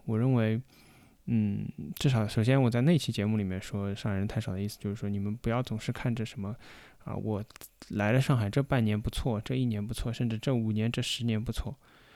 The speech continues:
对吧？呃，他这个不错是长期以来一直形成下来的，他不是因为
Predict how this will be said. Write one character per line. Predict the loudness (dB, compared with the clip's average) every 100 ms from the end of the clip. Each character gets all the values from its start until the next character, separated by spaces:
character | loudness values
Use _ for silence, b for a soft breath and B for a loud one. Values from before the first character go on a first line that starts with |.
| B B B
对 | -8
吧？ | -8 -10 _ _ _ _ _ _ _ _ -20 -6
呃， | 0 2 2 0 -2 -8 -12 _ _ _ -12 -12 -16 _ _ _
他 | -2 4 6
这 |
个 | 6
不 | 4
错 | 4 6 6
是 | 4
长 | 0 4 4
期 | 4 0
以 |
来 | 2 0
一 |
直 | 0 -2
形 | -2 -2
成 | -2
下 | -6 -8
来 | -12
的， | -20 -20 -4
他 | -2
不 | 2 2
是 | 2 0
因 | 2 2
为 | 2